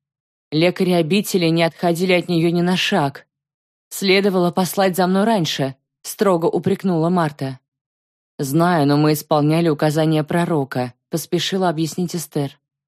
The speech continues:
«Он настоятельно просил, чтобы мы ещё некоторое время не придавать огласке истинного положения Лии». Всё сразу встало на свои места.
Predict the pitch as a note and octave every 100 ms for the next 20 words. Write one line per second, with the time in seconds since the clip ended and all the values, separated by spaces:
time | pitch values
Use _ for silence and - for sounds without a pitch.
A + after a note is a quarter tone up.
0 | _ - D#3+ E3+ - E3+ E3+ E3+ E3 D3+
1 | C#3+ D#3 - F#3+ - E3 D3+ D#3+ E3 D#3+
2 | E3+ D#3+ D#3+ E3 D#3 D3+ D3+ D3 D#3+ F#3
3 | E3 C#3+ C3+ _ _ _ _ _ F3 F3+
4 | F3+ F3+ F#3 F#3+ F3 D3+ D#3 - - E3
5 | F3 - F3 E3+ D#3 D#3 D3+ D#3+ D#3+ D#3
6 | D3+ D3+ D#3 C#3 B2+ B2 _ _ _ _
7 | _ _ _ _ _ _ - - A3 -
8 | A3 B3+ G#3+ A#3 - - G#3 G#3+ G#3+ G3+
9 | - F3+ F3 F3+ F#3 - F3+ C#3+